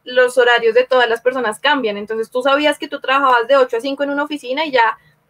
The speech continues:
a las cinco cerrabas computador, te parabas y chao. Ahora no, incluso en estos tiempos todavía es un poquito complejo, eh, tú puedes empezar a trabajar, ponle siete de la mañana y son las <laughs> seis de la tarde y tú sigues, porque ya es otro ritmo,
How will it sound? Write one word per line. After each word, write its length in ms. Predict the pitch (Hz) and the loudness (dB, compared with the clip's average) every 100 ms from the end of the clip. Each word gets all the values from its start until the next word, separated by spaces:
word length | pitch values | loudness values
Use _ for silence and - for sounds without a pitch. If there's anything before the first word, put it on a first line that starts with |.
| _ _ | _ _
a 100 | 226 | -2
las 160 | 240 233 | 0 0
cinco 580 | 254 233 254 302 381 - - | -2 2 4 4 0 -8 -4
cerrabas 440 | 302 277 262 254 | 0 4 4 2
computador, 680 | 285 294 330 285 240 269 339 | -2 -10 -4 -2 0 2 0
te 80 | - | -2
parabas 480 | 302 247 220 311 381 | -4 -2 -2 -4 -6
y 80 | - | -6
chao. 340 | 254 302 - _ _ - | 0 0 -2 _ _ -6
Ahora 360 | 262 269 254 262 | 0 2 2 0
no, 320 | 381 262 - | -2 -6 -8
incluso 400 | 254 254 254 254 | -10 -8 -6 -4
en 80 | 254 | -4
estos 280 | 269 285 - | -6 -10 -10
tiempos 320 | 285 285 285 | -8 -8 -6
todavía 340 | 285 294 269 | -2 0 0
es 60 | 240 | -2
un 120 | 247 | -6
poquito 340 | 254 269 269 269 | -12 -8 -8 -4
complejo, 600 | 294 262 247 240 233 233 | -4 0 2 2 0 -4
eh, 420 | 240 233 214 - _ _ _ _ _ | -4 -4 -6 -8 _ _ _ _ _
tú 140 | 262 | -6
puedes 220 | 262 262 277 | -2 -2 0
empezar 280 | 294 285 | -2 0
a 80 | 240 | 0
trabajar, 500 | 240 262 277 226 226 - | 0 0 0 -2 -2 -2
ponle 260 | 240 240 | 0 0
siete 300 | 240 262 254 | 2 0 2
de 40 | 254 | 0
la 100 | 285 | -2
mañana 360 | 285 233 226 | -4 -4 -4
y 140 | 262 - | -6 -8
son 220 | - 240 | -6 -4
las 120 | 240 254 | -2 0
<laughs> 20 | |
seis 120 | 311 | 2
de 80 | 294 | 2
la 120 | 320 | 2
tarde 260 | 254 247 302 | 0 -2 -6
y 40 | |
tú 120 | 254 | -10
sigues, 340 | 330 370 208 - | -6 -4 -4 -4
porque 280 | 240 247 240 | -6 -4 -2
ya 80 | |
es 120 | 233 233 | 0 -2
otro 220 | 233 254 | 0 0
ritmo, 400 | 277 294 196 | 0 -2 -6